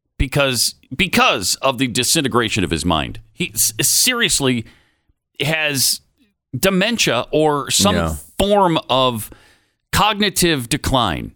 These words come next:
Speaker 1: and everybody knows it. They, they'll, it's not a surprise to, uh, anybody on either side of the aisle. So they, I think there's a certain percentage of people in the Democrat Party that work behind the scenes that understand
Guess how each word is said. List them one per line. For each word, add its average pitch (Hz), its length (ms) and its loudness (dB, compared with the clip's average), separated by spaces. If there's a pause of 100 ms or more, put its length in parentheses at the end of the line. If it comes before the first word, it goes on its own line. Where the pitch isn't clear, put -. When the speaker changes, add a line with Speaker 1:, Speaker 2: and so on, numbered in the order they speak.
(120)
Speaker 1:
and 147 140 -2
everybody 202 360 0
knows 95 280 2
it. 151 140 0 (680)
They, 202 240 0 (100)
they'll, 185 220 -2
it's 170 200 0
not 226 120 -2
a 190 40 0
surprise 139 640 0
to, 120 500 0
uh, 92 280 2 (120)
anybody 117 460 0
on 110 220 0
either 208 320 0
side 95 340 0
of 82 80 0
the 85 120 0
aisle. 82 320 0 (340)
So 208 200 -4
they, 208 260 0
I 220 200 -2
think 254 280 0
there's 160 260 -2
a 131 60 0
certain 127 340 0
percentage 107 480 -2
of 95 100 -4
people 92 300 0
in - 60 2
the 71 60 -4
Democrat 82 420 -2
Party 78 260 0
that 73 160 -2
work 90 200 -2
behind 85 240 2
the 71 60 -2
scenes 80 440 0 (500)
that 135 260 0
understand 135 1040 0